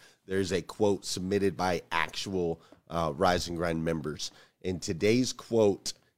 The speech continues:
in the, um, in the Rise and Grind planner, it was just literally two words.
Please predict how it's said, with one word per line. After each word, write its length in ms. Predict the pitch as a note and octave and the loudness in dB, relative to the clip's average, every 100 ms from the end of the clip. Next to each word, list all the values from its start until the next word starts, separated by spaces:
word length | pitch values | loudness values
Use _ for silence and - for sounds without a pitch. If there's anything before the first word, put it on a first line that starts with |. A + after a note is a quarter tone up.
| _ | _
in 280 | F#2+ F#2+ D#2+ | -6 -4 -4
the, 420 | F#2 F2 E2+ E2 - | -4 -4 -4 -6 -6
um, 500 | F2 D#2+ D#2 D#2 G#2+ _ _ | -4 -2 -4 -8 -16 _ _
in 120 | G#2 | -8
the 60 | F#2 | -2
Rise 240 | F2 G2 | 2 2
and 80 | E2 | 0
Grind 160 | F#2 E2 | -4 -4
planner, 440 | - F2+ D#2+ D2 - _ _ _ _ | -2 0 0 -4 -10 _ _ _ _
it 80 | F#2+ | -4
was 120 | F#2 | -4
just 260 | D#2 G#2+ - _ - | 0 -2 -2 _ -12
literally 400 | A2 B2 A2 F#2 | 0 0 2 -2
two 240 | - A#2+ | -4 -2
words. 500 | G2+ F2+ C#2+ - - | 0 0 -2 -8 -18